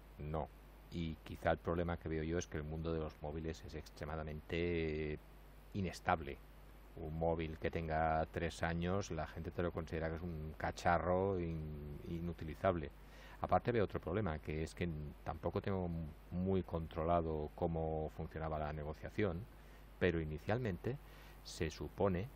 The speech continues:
que apar-, a, a pesar de tener un sistema Ubuntu, eh, tenías unos núcleos Android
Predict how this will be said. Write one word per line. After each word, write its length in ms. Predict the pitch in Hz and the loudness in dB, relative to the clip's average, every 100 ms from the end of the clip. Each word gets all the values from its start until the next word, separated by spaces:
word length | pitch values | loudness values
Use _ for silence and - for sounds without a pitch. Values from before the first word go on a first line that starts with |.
| - - - | -14 -18 -2
que 1160 | 92 87 82 80 80 78 78 78 78 76 76 76 - - | 4 4 4 2 2 0 -2 -2 -2 -2 -4 -8 -10 0
apar-, 420 | 85 76 98 104 - | 2 4 4 4 2
a, 480 | 82 76 73 73 71 - - - - | 0 2 0 -2 -4 -8 -12 -8 0
a 120 | 80 | 0
pesar 460 | - 78 135 113 78 | 0 0 2 2 0
de 120 | 76 | -4
tener 260 | 78 80 | 0 0
un 100 | 78 | -2
sistema 640 | - 80 - 73 71 71 71 | -6 -8 -6 -4 -2 -2 -2
Ubuntu, 600 | 73 80 76 95 135 85 - | -2 -4 -2 -2 -2 -6 -6
eh, 420 | 85 82 78 76 - | -2 0 0 -4 -4
tenías 680 | 78 80 92 98 104 - - - | -4 0 2 2 0 -4 -14 -8
unos 320 | 104 101 90 - | -2 0 0 0
núcleos 600 | 87 92 87 90 - - - | -2 0 2 2 2 -8 -6
Android 480 | 92 92 82 76 | 0 0 0 -2